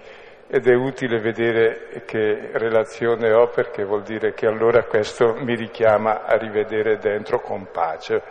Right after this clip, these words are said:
Siamo tutti chiamati a cambiare. Non a cambiare gli altri, a cambiare se stessi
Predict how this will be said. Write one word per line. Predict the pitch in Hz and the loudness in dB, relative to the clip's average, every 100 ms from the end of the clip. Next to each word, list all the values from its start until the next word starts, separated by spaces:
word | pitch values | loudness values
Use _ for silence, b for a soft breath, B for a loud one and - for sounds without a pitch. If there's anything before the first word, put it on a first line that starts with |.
| B | B
Siamo | - 113 98 | -14 -12 -12
tutti | 104 - | -14 -16
chiamati | - 101 98 98 - | -6 -4 -2 -2 -2
a | 98 | -4
cambiare. | - 95 95 95 80 - - - - - B B B B B B B B B B B B 453 _ _ _ - - - - _ | -4 -10 -8 -8 -6 -10 -16 -20 -20 -20 B B B B B B B B B B B B -20 _ _ _ -20 -20 -20 -20 _
Non | - 131 127 | -4 2 4
a | |
cambiare | 120 120 107 104 - | 4 2 4 2 2
gli | 104 | -2
altri, | 87 - | -2 -4
a | 113 | -4
cambiare | 107 110 | 0 0
se | - | 0
stessi | 107 - 104 - | -6 -4 -6 -6